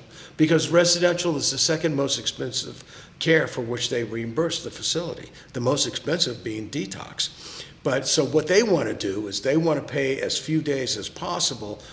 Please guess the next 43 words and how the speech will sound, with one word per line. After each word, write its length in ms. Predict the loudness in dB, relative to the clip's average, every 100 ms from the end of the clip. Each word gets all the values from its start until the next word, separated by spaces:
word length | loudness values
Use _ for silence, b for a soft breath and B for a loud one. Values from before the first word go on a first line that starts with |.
| B
for 600 | -10 -4 -2 2 2 0 -6 -16 -20 -10 2
residential 600 | 4 4 0 -2 -4 -4
care. 460 | -2 0 -2 -6 -14 B B -8
And 180 | -2 0
the 60 | 2
next, 440 | 2 4 4 2
and 180 | 0 0
get 180 | 0 2
down 380 | 0 2 -2 -6 -8
to 120 | -4
the 120 | -2 0
lower 320 | 4 4 4
level 340 | 0 -4 -4
of 80 | -6
care, 400 | -4 -4 -4 -4
and 140 | -6 -2
that's 260 | -2 -2
called 340 | -2 -2 -2 -2
P 120 | -4
H 220 | -2 -2
P, 160 | -2 -4
partial 360 | -2 -4 -4 -4
hospitalization. 960 | -2 -2 -2 -2 0 0 0 -4 -6 -14 B B B
And 180 | -2 0
what 120 | 0
happens 420 | 0 0 0 0 2
then, 460 | 2 2 0 -2 B B
let's 180 | 2 4
say 200 | 6 8
you're 220 | 8 6
only 280 | 6 2 2
able 200 | 0 0
to 80 | 0
get, 400 | 2 0 -2 -6
let's 160 | 0 0
say, 160 | 0
twelve 400 | -2 0 2 2
days 280 | 2 0 0
or 140 | -2 2
eighteen 460 | 2 2 2 2
days 640 | 2 2 0 -2 0 -2 -4 -6
of 180 | -4
residential. 840 | -2 0 -2 -2 -2 -2 -2 -4